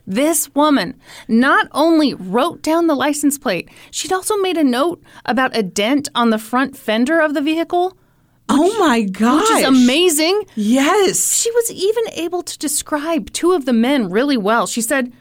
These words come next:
Speaker 1: well, not really well. I'm about to describe. Anyway, you, hey, <laughs> don't get greedy. She, she wrote down a lot. She said that one of the men was very good looking,
Speaker 2: Mm-hmm.
Speaker 1: but hello, Newport Beach, California.
Speaker 2: Yeah, they're
Speaker 1: Mm-hmm.
Speaker 2: all, they're all good looking.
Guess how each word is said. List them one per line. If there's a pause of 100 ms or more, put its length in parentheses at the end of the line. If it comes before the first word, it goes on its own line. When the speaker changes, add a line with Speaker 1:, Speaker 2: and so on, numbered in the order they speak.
(160)
Speaker 1:
well,
not
really
well.
I'm
about
to
describe.
Anyway,
you,
hey, (220)
<laughs>
don't
get
greedy. (200)
She, (300)
she
wrote
down
a
lot. (420)
She
said
that
one
of
the
men (100)
was
very
good
looking,
Speaker 2:
Mm-hmm.
Speaker 1:
but
hello,
Newport
Beach,
California.
Speaker 2:
Yeah,
they're
Speaker 1:
Mm-hmm.
Speaker 2:
all,
they're
all
good
looking.